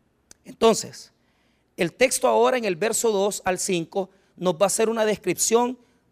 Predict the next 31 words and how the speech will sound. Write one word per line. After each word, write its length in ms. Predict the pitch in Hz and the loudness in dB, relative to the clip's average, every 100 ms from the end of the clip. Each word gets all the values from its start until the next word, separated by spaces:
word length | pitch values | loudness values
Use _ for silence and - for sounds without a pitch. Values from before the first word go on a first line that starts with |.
| _ | _
de 140 | 156 175 | -4 -2
la 180 | 156 | -2
casa. 420 | - 214 202 - 143 | 0 0 2 -2 -2
Diga 180 | 190 | 0
conmigo, 340 | 220 226 233 226 | 0 -2 0 2
la 160 | 190 | 0
casa. 480 | - 208 - 113 - _ _ _ _ _ _ _ _ | 0 -2 -2 -8 -12 _ _ _ _ _ _ _ _
Jesús 640 | - 185 175 277 254 214 - _ - | -4 -2 0 0 0 -2 -4 _ -4
utilizó 600 | 202 202 190 175 - 240 | -4 -2 -4 -2 2 0
en 180 | 247 233 | 0 -4
Mateo 400 | 202 - 240 233 | -4 0 2 2
siete 580 | - 226 220 226 202 196 _ _ | 2 2 0 0 -4 -4 _ _
y 300 | 208 202 196 | -4 -2 -2
en 220 | 196 202 196 | -2 -2 0
el 140 | 185 | -2
Nuevo 200 | 208 240 | 0 0
Testamento 600 | 233 - 226 233 214 196 | -2 -6 -4 -4 -6 -6
se 120 | - | -6
utiliza 400 | 175 190 220 240 | -6 -8 -6 -2
la 120 | 220 | -2
figura 340 | 214 185 214 226 | -2 0 0 0
de 80 | 220 | -2
la 160 | 214 | -4
casa 340 | - 214 185 - | -4 -2 -2 -2
para 160 | 165 | -2
hablar 220 | 160 180 | 0 -2
de 100 | 185 | -2
la 100 | 190 | -2
vida 260 | 156 185 185 | -2 -2 -2
del 180 | 165 170 | -2 -2
hombre. 420 | 208 147 - _ | -4 -4 -14 _